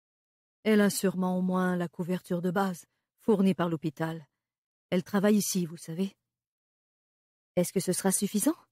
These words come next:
Je veux dire, la couverture de base. » «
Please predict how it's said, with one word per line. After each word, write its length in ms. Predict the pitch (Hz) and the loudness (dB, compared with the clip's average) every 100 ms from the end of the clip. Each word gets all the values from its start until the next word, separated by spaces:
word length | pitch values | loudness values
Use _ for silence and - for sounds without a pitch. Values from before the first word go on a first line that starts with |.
| _ _ - | _ _ -2
Je 60 | 214 | 2
veux 120 | 208 | 2
dire, 400 | 190 202 190 - _ _ _ _ - | 2 -2 -2 -8 _ _ _ _ -4
la 180 | 214 | -2
couverture 540 | 208 240 214 214 214 202 | 0 2 2 0 0 0
de 80 | 190 | 0
base. » « 400 | 175 175 170 | -2 -4 -8